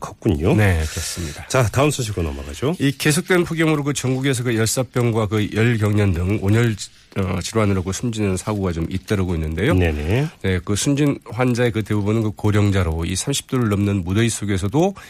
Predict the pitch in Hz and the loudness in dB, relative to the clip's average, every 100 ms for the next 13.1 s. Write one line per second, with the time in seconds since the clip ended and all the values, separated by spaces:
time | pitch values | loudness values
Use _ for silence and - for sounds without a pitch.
0 | - - - _ 104 110 135 123 113 151 | -20 -20 -20 _ 0 2 2 2 2 -2
1 | 147 - 87 98 101 110 107 101 98 95 | -4 -6 -2 0 0 0 0 0 -2 -4
2 | 87 113 - 98 - 113 101 87 - 87 | -4 -4 -4 -6 -4 -6 -4 -6 -4 -2
3 | 87 80 87 - 78 76 76 78 76 - | -2 -2 -2 -2 -4 -4 -4 -6 -8 -4
4 | 95 90 78 - 73 69 69 82 113 131 | 0 2 0 -6 -10 -8 -10 0 2 4
5 | 147 143 135 131 139 143 131 127 107 104 | 2 2 0 0 2 2 2 0 0 2
6 | 123 107 120 - 117 120 120 117 110 131 | 2 0 -2 0 2 2 2 2 0 -2
7 | 113 117 - 95 101 151 170 120 117 104 | -2 -4 -2 0 2 2 2 0 -2 -4
8 | - 104 113 98 - 87 98 104 92 85 | -2 -2 -2 -6 -6 -4 0 2 2 0
9 | 80 95 76 - - - - 107 101 - | 0 0 -2 -8 -20 -20 -8 -6 -6 -8
10 | - 208 196 - 180 170 196 185 156 143 | -2 0 0 0 0 2 2 0 0 0
11 | 127 117 95 87 78 92 87 80 76 71 | 0 0 0 -2 -4 -6 -4 -6 -6 -8
12 | - 113 98 110 104 101 180 101 101 87 | -2 0 2 4 4 2 0 0 2 2
13 | 82 | -2